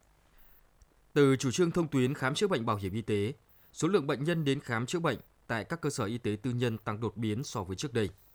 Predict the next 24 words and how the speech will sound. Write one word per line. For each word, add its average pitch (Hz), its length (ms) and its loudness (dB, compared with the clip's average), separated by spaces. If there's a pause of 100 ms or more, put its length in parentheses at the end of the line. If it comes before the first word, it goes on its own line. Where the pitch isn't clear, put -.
(520)
Để 139 120 0
quản 117 220 -2
lý, 120 280 0 (120)
Bảo 127 120 0
hiểm 131 140 -2
xã 185 100 -2
hội 185 180 2
huyện 127 140 -2
Tân 160 180 -4
Yên 147 260 -2
đã 131 160 -2
triển 110 260 -2
khai 123 200 -4
ứng 123 120 -6
dụng 120 220 -6
phần 123 240 -4
mềm 110 240 -2
liên 151 120 -4
thông 147 260 -2
trong 123 200 -6
quản 87 160 -6
lý 90 60 -8
đối 101 160 -6
tượng. 131 220 0